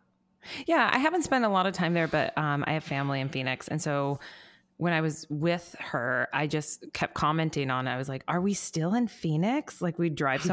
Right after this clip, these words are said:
Speaker 1: somewhere and it's very sprawling. And I also f-
Speaker 2: It's huge.
Speaker 1: there, it's huge. And there's also a lot of, like, open space. So I would be
Speaker 2: Mm-hmm.
Speaker 1: like, "Oh, that was, you know, a good mile of nothing.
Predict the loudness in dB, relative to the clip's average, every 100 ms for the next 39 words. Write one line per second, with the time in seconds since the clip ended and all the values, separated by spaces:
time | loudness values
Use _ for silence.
0 | 2 2 2 2 2 0 -2 -2 0 0
1 | 0 -2 0 2 2 0 0 2 2 2
2 | 2 0 0 -2 2 2 2 2 0 0
3 | _ _ _ _ _ -2 -2 0 0 2
4 | 2 2 2 0 2 4 4 4 4 4
5 | 2 0 0 0 2 2 2 0 -4 -2
6 | 0 0 -2 -8 -12 -18 _ -4 2 4
7 | 4 4 4 6 6 4 -4 _ _ -20
8 | _ 2 6 6 6 4 2 0 -2 2
9 | 4 4 2 0 0 2 2 2 4 6
10 | 4 2 2 0 2 0 2 0